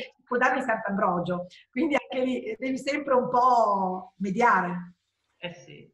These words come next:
Speaker 1: Mediare, tutto è bello, però è tutto relativo e molto, deve essere molto legato a quello che si fa, come dice giustamente Elisa, non, cerchiamo di stare close,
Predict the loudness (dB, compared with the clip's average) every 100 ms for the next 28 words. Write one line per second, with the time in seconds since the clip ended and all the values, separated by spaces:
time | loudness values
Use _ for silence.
0 | -10 -4 0 2 2 0 -2 2 4 6
1 | 4 2 0 -2 -2 -2 -2 -2 -4 -4
2 | -6 -2 -2 -4 -8 -6 -4 -2 -2 -2
3 | -4 -4 -4 -4 -2 -2 -2 -4 -2 -2
4 | -2 -4 -4 -6 -8 -6 -2 -2 -2 -4
5 | -4 -6 -8 -8 -4 -4 -4 -4 -4 -4
6 | -6 -6 -8 -12 _ _ _ _ _ _
7 | _ _ _ _ _ _ -10 -4 -2 -2
8 | -4 -2 -2 -2 -4 -2 -2 -2 -6